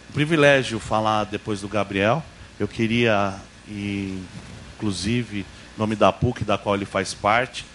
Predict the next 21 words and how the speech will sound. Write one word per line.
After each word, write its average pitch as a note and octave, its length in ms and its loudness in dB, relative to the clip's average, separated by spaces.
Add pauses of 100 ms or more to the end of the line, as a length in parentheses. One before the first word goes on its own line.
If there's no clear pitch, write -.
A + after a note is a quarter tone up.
(240)
agradecer A#2 580 2
muito, A#2 480 -4
né, G#2 200 2
essa A2 180 -4
oportunidade G#2+ 880 -2 (460)
de - 40 -12
estar G#2+ 200 2
aqui A2 180 -2
com A2 140 -8
todos A#2 340 -2
vocês. A2+ 720 -2 (440)
Agradecer G#2+ 640 2
o G#2 60 0
doutor G2+ 340 -4
Naline, A2+ 580 -2 (560)
que F#2 680 0 (300)
teve F#2+ 220 0
que - 120 -12
sair G2 300 2
por F#2 160 -4
causa F#2 540 0